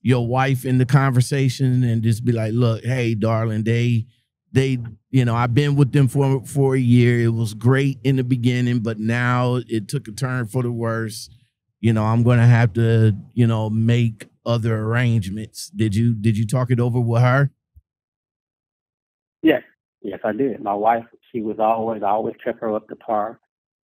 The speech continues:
Speaker 2: with, with what was going on. Uh, whenever I got my statement, my wife took care of my paperwork for me. So she saw the statement.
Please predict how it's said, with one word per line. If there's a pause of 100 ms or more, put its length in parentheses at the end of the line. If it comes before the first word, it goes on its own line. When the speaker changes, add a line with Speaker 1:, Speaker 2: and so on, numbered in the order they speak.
(120)
Speaker 2:
with,
with
what
was
going
on.
Uh, (140)
whenever
I
got
my
statement,
my
wife (160)
took
care
of
my
paperwork (100)
for
me. (500)
So
she
saw
the
statement.